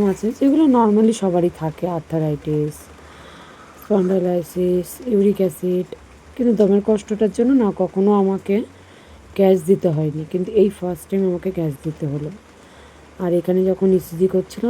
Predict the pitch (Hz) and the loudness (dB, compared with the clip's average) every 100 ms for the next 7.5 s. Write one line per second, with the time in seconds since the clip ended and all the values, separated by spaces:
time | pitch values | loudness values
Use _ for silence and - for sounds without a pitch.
0 | 240 196 156 - - 202 - 185 208 208 | 0 -2 -6 -14 -8 -6 -6 -2 0 0
1 | 208 190 196 185 202 185 165 160 165 165 | -2 0 0 0 2 2 0 -2 -2 -4
2 | 180 190 180 180 - 208 - 175 - 196 | -6 -4 -4 -4 -4 -8 -4 -6 -4 -8
3 | 190 - 190 185 175 160 180 175 180 151 | -8 -4 -2 -2 -4 -4 -2 -2 -2 -4
4 | 151 - 170 165 160 165 165 160 - 151 | -8 -6 -4 -4 -6 -8 -10 -12 -10 -12
5 | 160 - - - - - - 175 175 185 | -12 -20 -20 -20 -20 -20 -10 -4 0 2
6 | 202 208 - 202 - 180 170 165 - 180 | 2 0 0 -2 2 2 2 -2 -4 -8
7 | 160 156 165 151 190 | -6 -4 -4 0 2